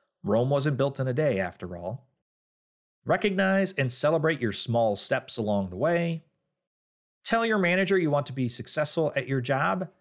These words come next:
and ask how they would measure that. They probably have some good insight. Even if you are in busy season,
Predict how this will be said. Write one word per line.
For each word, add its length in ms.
and 140
ask 320
how 140
they 100
would 160
measure 280
that. 360
They 60
probably 300
have 160
some 140
good 140
insight. 400
Even 200
if 140
you 140
are 240
in 180
busy 260
season, 520